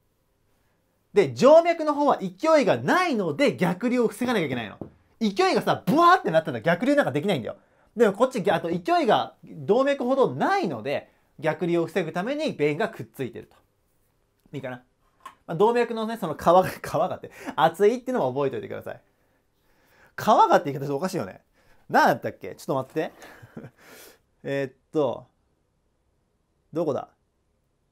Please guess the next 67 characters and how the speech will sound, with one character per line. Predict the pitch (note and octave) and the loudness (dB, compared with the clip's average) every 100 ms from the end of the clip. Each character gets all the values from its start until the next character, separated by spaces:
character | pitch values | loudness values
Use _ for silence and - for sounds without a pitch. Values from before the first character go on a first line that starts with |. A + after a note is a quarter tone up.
| _ _ _ _ _ _ _ _ _ _ _ _ _ _ _ _ | _ _ _ _ _ _ _ _ _ _ _ _ _ _ _ _
あ | - D3+ | -2 -2
の、 | D#3 | 0
あ、 | E3 | -2
ご | B2 | -2
め | F#2 | -6
ん。 | G#2 - - | -12 -16 -6
か-、 | F3 C#3 - - _ | -2 -2 -2 -20 _
壁 | - - G#3+ G#3+ D4+ | -8 2 2 4 4
が | D4 | 4
厚 | B3+ - | 2 0
い | B3 | -2
ん | |
だ | C3+ | -2
よ。 | G2+ - G3 | -8 -10 -10
な | D3 D#4 | 0 0
ん | C4 | 0
で | D#3+ | -6
皮 | |
っ | - D#3 D#3 | -2 0 0
つ | - | -2
っ | - | -14
た？ | A2+ | -12
ご | A2+ | -12
め | A2+ | -10
ん、 | |
ま、 | B2+ - | -10 -10
お | C#3 | -6
待 | C#3+ D#3+ | -2 -2
た | |
せ | D#3+ | -2
し | |
ま | C3+ | -4
し | A#2 | -10
た。 | G#2 | -14
壁 | - F3 F3 A3 | -4 -2 2 2
が | G#3 | 2
厚 | E3+ E3+ | 0 -4
い | B2 | -10
で | |
す、 | - B2 | -10 -12
動 | A2+ | -10
脈 | A2 A#2 | -10 -14
ね。 | C3 _ _ _ _ _ _ _ _ _ _ _ _ _ _ - | -20 _ _ _ _ _ _ _ _ _ _ _ _ _ _ -2
じ | |
ゃ | C4 | 0
あ、 | |
三 | C4+ B3+ | 2 0
番 | G#3 | -2
い | E3 | -4
き | F3 | -6
ま | D#3 | -8
し | D3+ - | -8 -2
ょ | G#3 E3+ - - | 2 2 0 -6
う。 | |
え | F#3 | -6
ー、 | F#3+ | -4
一 | A3 | -4
度 | C4 C#4+ | 0 0
水 | C#4+ C#4 | 0 -4
に | C#4+ C4+ | -6 -2
溶 | C4 | -2
か | C4 C#4 | 0 -2
し | C4+ | 0
た | G3 | -2
物 | C#3+ E3+ | 0 -4
質 | E3+ - F3+ | -4 -6 2
を | A3 - | 2 2